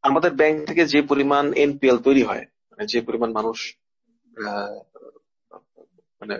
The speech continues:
ইয়া করে আর কি, সুদ, লোন ফেরত দেয় না বা something,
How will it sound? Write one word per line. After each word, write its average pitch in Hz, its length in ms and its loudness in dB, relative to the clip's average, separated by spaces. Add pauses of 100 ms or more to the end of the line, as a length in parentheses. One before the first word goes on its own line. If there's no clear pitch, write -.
(100)
ইয়া 127 140 2
করে 117 240 2
আর 101 40 4
কি, - 260 -10 (580)
সুদ, 127 140 0 (200)
লোন 123 180 4
ফেরত 127 220 2
দেয় 113 200 0
না 107 140 0
বা 107 140 0
something, 110 400 -6